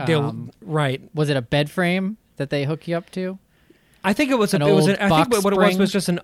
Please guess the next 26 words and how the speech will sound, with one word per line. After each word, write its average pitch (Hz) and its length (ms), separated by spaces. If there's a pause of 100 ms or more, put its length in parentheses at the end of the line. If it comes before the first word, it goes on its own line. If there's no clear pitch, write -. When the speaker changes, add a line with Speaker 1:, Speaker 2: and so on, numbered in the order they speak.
Speaker 1:
ungrounded 170 1120
box 151 440
spring 147 320
Speaker 2:
<laughs> 139 60
Speaker 1:
mattress 180 640 (360)
<laughs> - 400
connected 226 460
to 262 100
a 196 60
steam 202 380
generator. 190 420 (260)
No, 240 100
you 240 80
know, 233 80
I 214 140
got, 320 160
I 208 140
got, 302 280
uh, 202 340
Speaker 2:
Uh, - 40
Speaker 1:
write-ins 175 440
after 147 240
that 139 160
last 143 240
episode. 135 520
Speaker 2:
yeah. 131 240